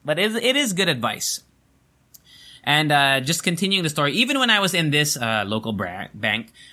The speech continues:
I thought some of our own employees were shit when it came to customer service. I guess some are really just not cut off to be in the service industry. They just took the job because they think it's easy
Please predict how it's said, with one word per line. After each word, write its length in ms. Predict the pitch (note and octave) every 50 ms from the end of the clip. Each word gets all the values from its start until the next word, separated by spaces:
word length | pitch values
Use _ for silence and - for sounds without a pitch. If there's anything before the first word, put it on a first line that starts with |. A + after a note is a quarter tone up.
| -
I 120 | - D3+ D#3
thought 240 | D#3 F#3 F#3+ F#3
some 140 | - G3 F#3
of 80 | F3+ D#3+
our 140 | E3+ E3 -
own 320 | E3+ F#3+ A3+ A3+ A3 -
employees 500 | - D#3 D3 D3 - C#3 B2+ B2+ B2+ B2
were 140 | B2 B2+ C3
shit 560 | C3 - - - - - A#3+ A3 G3 - - -
when 160 | B2 C3 C3+
it 120 | C#3+ -
came 240 | - - A#2+ A#2+ A#2
to 100 | - -
customer 480 | C3 - G#2+ G2 - - B2+ C3+ C#3 C#3+
service. 580 | C#3+ - - A3 B3 B3+ G#3 C#3+ A2 - - - - - - - - - - -
I 100 | - C#3+
guess 200 | D3 F3+ F#3+ F#3
some 300 | - - G3+ F#3+ F#3+ F3+
are 160 | C3+ D#3+ D#3+
really 240 | D#3+ E3 F3 F3 D#3
just 180 | C#3+ D3+ D3+
not 300 | D3+ D3 D3+ D3+ - -
cut 160 | - D3 C#3+ C#3
off 240 | C#3 C3 B2+ -
to 80 | - C3
be 180 | A#2+ B2 B2 G#2+
in 120 | A#2 A#2
the 80 | A#2 A2
service 360 | - - A2 G#2 A2 G#2+ A2+ -
industry. 460 | - C3 C3 B2+ A#2+ A2+ - - F#2+
They 160 | F#2 A2 B2+
just 160 | C3+ C#3+ D3 -
took 100 | D#3 C3
the 100 | C#3 C3
job 280 | A2+ B2+ A#2+ A#2+ A#2+
because 180 | A#2 A2+ B2 A2+
they 100 | A#2 A2+
think 200 | A2 A#2 A2 G#2
it's 160 | G#2 - - -
easy 500 | - F3+ F#3+ F3+ D#3+ F3 F3 E3 E3